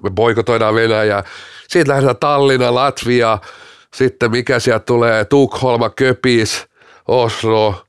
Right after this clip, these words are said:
Lontoo, Anderlecht, Eindhoven, Pohjois-Afrikka, Ibiza. Ibizalla ollaan vähän kauemman aikaa. <laughs> Vähän pidempi, pidempi py-, stoppi siinä. Sitten toi,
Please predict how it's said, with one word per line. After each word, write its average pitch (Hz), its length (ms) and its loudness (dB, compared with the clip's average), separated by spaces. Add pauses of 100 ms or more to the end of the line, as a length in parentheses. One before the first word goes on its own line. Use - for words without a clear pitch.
(340)
Lontoo, 110 760 0 (640)
Anderlecht, 110 640 0 (460)
Eindhoven, 104 640 0 (720)
Pohjois-Afrikka, 107 920 0 (580)
Ibiza. 107 580 -2 (840)
Ibizalla 104 420 0
ollaan 95 160 0
vähän 110 160 -2
kauemman 131 400 2
aikaa. 117 340 -2 (760)
<laughs> - 680 -2
Vähän 117 180 0
pidempi, 147 400 2
pidempi 156 420 0
py-, 135 340 0
stoppi 139 380 -2
siinä. 127 400 2 (360)
Sitten 139 360 0
toi, 120 340 2